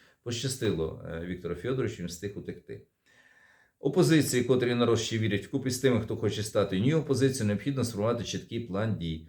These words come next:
Обісратися, як з акцією «Вставай, Україна» не вийде. Побиття людей породило протест, який не схожий на помаранчевий Майдан, бо зможе перерости в бунт. Це занурить Україну в хаос і розірве навпіл. Публікація «Діяти мирно або жорстко».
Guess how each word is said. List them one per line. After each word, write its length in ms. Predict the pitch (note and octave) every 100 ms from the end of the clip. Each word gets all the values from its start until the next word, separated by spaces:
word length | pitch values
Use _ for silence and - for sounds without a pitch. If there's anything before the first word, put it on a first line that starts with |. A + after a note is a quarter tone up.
| _
Обісратися, 720 | - B2 D3+ C#3 A#2 G#2+ G2+ G2
як 80 | F#2+
з 80 |
акцією 320 | G#2+ F#2+ - F#2+
«Вставай, 400 | - F#2+ F2+ F2
Україна» 340 | F#2+ C#3 C#3+
не 140 | B2+
вийде. 360 | B2 F2 E2 D#2+
Побиття 480 | - F2+ G2+ G#2+ F#2+
людей 340 | F2+ F2+ C3
породило 460 | F#2+ E2 F2 G#2 A2
протест, 500 | B2+ B2 F2 E2 F2
який 260 | - B2+
не 140 | B2+ D#3+
схожий 500 | - B2+ A2 G2 G2
на 80 | F#2
помаранчевий 680 | F#2+ F#2+ F#2 F#2+ F2+ F2
Майдан, 420 | E2 E2 E2+ A2 C3+ - _ -
бо 120 | F2
зможе 360 | F#2 A2 C3+
перерости 460 | B2+ F2+ F2 - G#2
в 40 |
бунт. 380 | G2 E2 D#2 D#2+
Це 100 | F#2
занурить 480 | F2+ F2 F#2+ C3 C#3
Україну 460 | F2+ E2 F2+ A2 F2
в 100 | -
хаос 460 | F#2+ A2 B2+ -
і 60 | F#2+
розірве 540 | F2+ F2 F2 E2+ G#2
навпіл. 760 | G2+ F2+ G#2+ - _ - D2+ - - _ _ _ _ _ _ _ _ -
Публікація 640 | - G#2 - C#3+ - E2+
«Діяти 360 | D#2+ G#2+ G2+ E2
мирно 300 | F#2 F#2+ F2+
або 200 | E2 D#2+
жорстко». 420 | C#2+ C2+ - _